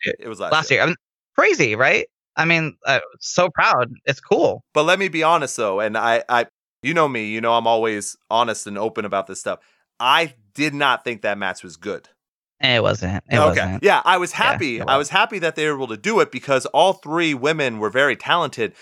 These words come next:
Speaker 2: but for some reason, I don't know if it was some either experience on maybe Ronda's part or if it was just the dynamic wasn't working,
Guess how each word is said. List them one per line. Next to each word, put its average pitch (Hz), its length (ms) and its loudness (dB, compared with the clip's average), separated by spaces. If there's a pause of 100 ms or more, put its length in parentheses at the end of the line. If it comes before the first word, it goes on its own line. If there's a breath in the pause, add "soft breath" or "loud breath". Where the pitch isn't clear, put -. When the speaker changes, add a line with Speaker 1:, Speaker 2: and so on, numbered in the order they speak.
(140 soft breath)
Speaker 2:
but 113 140 -2
for 104 100 -14
some 190 360 0
reason, 143 360 -2
I 107 80 2
don't 135 200 2
know 139 180 4
if 127 100 -6
it 127 140 0
was 117 360 0 (360 soft breath)
some 165 380 2 (100)
either 127 320 2
experience 180 720 0
on 123 400 0
maybe 143 340 -2
Ronda's 143 480 2
part 143 400 2
or 113 140 4
if 110 140 0
it 110 80 -4
was 104 180 -8
just 123 260 0
the 107 100 -2
dynamic 110 560 -2
wasn't 117 280 -6
working, 107 360 -6